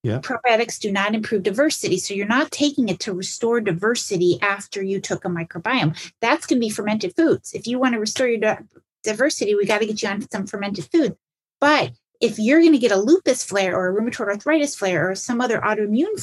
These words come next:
Speaker 2: flare because you just took antibiotics and now you have dysbiosis and your leaky gut acts up again, your food sensitivities have come back, absolutely get back on that probiotic. So we're, again, we're taking it for a little different purpose.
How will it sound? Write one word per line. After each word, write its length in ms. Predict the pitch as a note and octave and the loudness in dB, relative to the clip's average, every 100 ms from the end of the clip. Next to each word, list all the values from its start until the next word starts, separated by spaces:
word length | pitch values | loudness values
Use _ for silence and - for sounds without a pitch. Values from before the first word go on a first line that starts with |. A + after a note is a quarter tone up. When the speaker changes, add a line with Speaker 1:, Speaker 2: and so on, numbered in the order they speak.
| - | -4
Speaker 2:
flare 260 | F#3+ F3+ | -2 -2
because 300 | F#3+ F3 G#3 | -4 -6 -6
you 80 | F#3+ | -6
just 200 | G3 - | -8 -6
took 140 | G3 A#3 | -4 -4
antibiotics 560 | G#3+ G#3 C#4 C4 - | -4 -2 0 -2 -4
and 80 | G3+ | -6
now 100 | G#3+ | -4
you 120 | C4 | -2
have 100 | A3 | -2
dysbiosis 760 | A#3 - G3+ A#3 C#4+ - G#3 G3+ | -4 -6 -2 0 0 -2 -8 -8
and 140 | G3+ | -4
your 160 | G3+ G#3+ | -2 0
leaky 300 | C4+ - G#3 | -2 -2 -2
gut 220 | C#4 D4 F#3 | 0 0 -2
acts 280 | F#3 - | -8 -6
up 120 | G3+ G#3 | -6 -4
again, 300 | G3+ G3 G3 | -2 -2 -4
your 100 | G3+ | 2
food 200 | D#4+ C#4+ | 4 4
sensitivities 560 | B3+ A3 - A3+ G#3+ | 0 -6 -4 -4 -4
have 100 | - - | -8 -6
come 200 | A3 G#3+ | -2 0
back, 320 | G#3 G#3+ - - - _ | 0 -2 -10 -18 -20 _
absolutely 440 | A#3 C4+ - B3 G3+ | 0 0 2 2 4
get 180 | G#3+ G#3 | 0 0
back 200 | G3 A3 | -2 -2
on 120 | G3+ | -4
that 140 | F3+ - | -4 -2
probiotic. 640 | G3 E3+ E3+ A3 A#3 - | -2 0 0 -2 -2 -4
So 160 | - F#3+ | -4 -2
we're, 260 | A3+ C#4 - | 0 0 0
again, 300 | A3 B3+ G#3 | 0 0 0
we're 140 | G3+ | -4
taking 360 | G3+ A#3+ B3 E4+ | -4 -4 0 0
it 80 | E4+ | 2
for 80 | C#4+ | -2
a 60 | |
little 180 | C4+ A#3+ | -2 -2
different 340 | A3+ A#3 - | -4 -4 -6
purpose. 460 | - B3 - D3+ | -4 -4 -2 -6